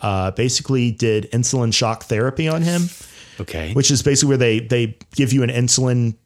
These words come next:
Speaker 1: like, shock or something that's supposed to create, like, almost a coma, but it shuts you down completely. It's like,
Speaker 2: Okay.
Speaker 1: it's a, it, they say it's worse than electroshock
Speaker 2: Oof,
Speaker 1: therapy.
Speaker 2: okay.
Speaker 1: And he lost all his childhood memories.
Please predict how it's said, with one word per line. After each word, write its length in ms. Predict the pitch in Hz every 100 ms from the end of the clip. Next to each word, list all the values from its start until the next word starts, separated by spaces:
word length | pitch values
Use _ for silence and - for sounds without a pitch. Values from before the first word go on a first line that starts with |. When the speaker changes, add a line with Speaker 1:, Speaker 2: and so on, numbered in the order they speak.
| _
Speaker 1:
like, 220 | - 107 -
shock 540 | - 117 110 107 _ _ _ -
or 220 | 117 - _ _ _
something 300 | - - 135
that's 100 | 127
supposed 260 | - 131 117
to 60 | -
create, 220 | 127 117
like, 180 | 120 123
almost 240 | 117 117
a 20 |
coma, 440 | 107 - 117 123 123
but 120 | 101
it 60 | 101
shuts 440 | - - 147 -
you 80 | 135
down 240 | 120 123
completely. 380 | 120 113 135 117
It's 140 | 101 -
like, 220 | 139 -
Speaker 2:
Okay. 280 | - - 85
Speaker 1:
it's 100 | -
a, 220 | - -
it, 180 | 165 -
they 100 | 156
say 200 | 135 233
it's 160 | 214 113
worse 280 | 131 139 -
than 100 | 110
electroshock 600 | 104 - 98 92 - 127
Speaker 2:
Oof, 80 | 95
Speaker 1:
therapy. 320 | 98 82 -
Speaker 2:
okay. 400 | 90 - 82 95 123 _ - - -
Speaker 1:
And 320 | 147 139 127 120
he 340 | - - 185
lost 360 | 147 135 135 - -
all 180 | 131
his 120 | 135 120
childhood 400 | 127 113 107 92
memories. 540 | 104 104 - - -